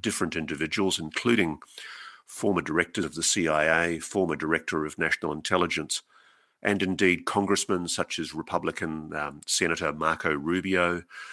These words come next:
who was a former chairman of the Senate, uh, Intelligence Committee,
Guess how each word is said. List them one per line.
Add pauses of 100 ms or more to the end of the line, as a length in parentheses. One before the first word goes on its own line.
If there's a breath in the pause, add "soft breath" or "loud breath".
(340 loud breath)
who
was
a
former
chairman
of
the
Senate, (360)
uh,
Intelligence
Committee,